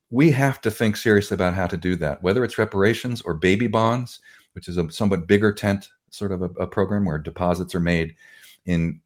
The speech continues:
every kid's account, um, but based on their income and wealth, uh, that the, the, the, the family income and wealth, so that, of course, it will disproportionately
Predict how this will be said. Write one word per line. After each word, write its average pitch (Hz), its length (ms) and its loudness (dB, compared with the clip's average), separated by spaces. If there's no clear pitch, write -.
every 110 220 6
kid's 82 540 -2
account, 80 480 -4
um, 82 380 -4
but 92 260 2
based 101 300 6
on 87 160 4
their 80 280 4
income 92 440 0
and 80 180 -4
wealth, 87 460 0
uh, - 120 -10
that 80 200 -2
the, 78 80 -6
the, 78 160 -8
the, 82 260 -8
the 78 160 -8
family 95 320 0
income 95 280 -2
and 80 120 0
wealth, 92 300 2
so 85 140 -4
that, 78 180 -2
of - 400 -20
course, - 240 -2
it - 40 -8
will 85 80 -4
disproportionately 82 960 -2